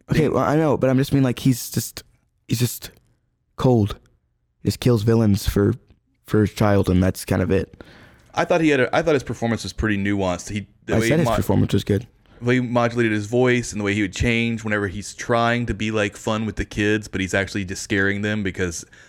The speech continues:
Speaker 2: he's getting corrupted by the, is it the Void Blade?
Speaker 1: No.
Speaker 2: What's it called? What's the Void Blade?
Speaker 1: Nothing.
Speaker 2: That sounds familiar to
Speaker 1: It's
Speaker 2: me.
Speaker 1: not real.
Speaker 2: It is. What is it called?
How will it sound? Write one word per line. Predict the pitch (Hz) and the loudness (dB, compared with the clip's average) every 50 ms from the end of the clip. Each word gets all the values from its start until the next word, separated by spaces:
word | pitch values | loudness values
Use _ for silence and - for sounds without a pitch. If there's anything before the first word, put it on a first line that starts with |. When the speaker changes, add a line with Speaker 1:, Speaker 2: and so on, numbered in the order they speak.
| _ _ _ | _ _ _
Speaker 2:
he's | - 98 92 101 | -10 -8 -6 -4
getting | 104 101 92 | -4 -4 -4
corrupted | - - 98 92 92 90 - 101 95 90 87 | -6 -6 -4 -4 -4 -4 -4 -4 -6 -4 -2
by | 95 90 87 | -2 -2 0
the, | 85 90 90 87 85 90 - - - | -2 -2 -4 -4 -6 -10 -14 -18 -20
is | - | -18
it | 87 | -16
the | 87 | -12
Void | 85 92 95 98 104 107 107 | -8 -4 -2 -2 -2 -2 0
Blade? | 113 113 113 120 123 123 123 - - _ _ _ - | 0 0 2 2 0 -2 -4 -6 -12 _ _ _ 0
Speaker 1:
No. | - 95 92 104 104 - - _ _ _ _ _ _ _ | 2 2 2 2 0 -2 -8 _ _ _ _ _ _ _
Speaker 2:
What's | _ - | _ -20
it | - | -12
called? | - 101 73 71 95 - - _ _ _ _ - | -8 -6 -6 -6 -6 -10 -14 _ _ _ _ -16
What's | 123 - | -12 -8
the | - 110 | -8 -8
Void | 90 87 87 95 95 90 | -6 -6 -6 -6 -6 -8
Blade? | - - 62 62 67 76 - - _ _ _ _ _ _ _ _ _ _ _ _ _ _ | -10 -10 -8 -8 -8 -10 -12 -14 _ _ _ _ _ _ _ _ _ _ _ _ _ _
Speaker 1:
Nothing. | - 104 92 95 - 98 95 104 107 - - _ _ _ _ _ _ _ _ _ _ | 0 2 2 2 2 2 2 0 0 -2 -8 _ _ _ _ _ _ _ _ _ _
Speaker 2:
That | - - | -20 -20
sounds | - - - 117 107 98 - | -14 -10 -8 -8 -8 -10 -10
familiar | - 92 90 92 95 95 87 80 | -12 -10 -10 -8 -8 -8 -8 -10
to | - 85 | -10 -10
Speaker 1:
It's | 78 76 | -6 -2
Speaker 2:
me. | - | -2
Speaker 1:
not | - - - - - | -2 -2 -4 -4 0
real. | - 104 101 107 123 - - - _ _ _ _ _ _ _ _ _ _ - | 0 2 2 0 -2 -4 -10 -20 _ _ _ _ _ _ _ _ _ _ -8
Speaker 2:
It | 92 95 | -6 -4
is. | 95 85 82 - | -4 -4 -4 -4
What | 107 107 | -4 -4
is | 104 95 | -4 -4
it | 98 | -6
called? | - - 95 87 87 - | -6 -4 -4 -2 -4 -6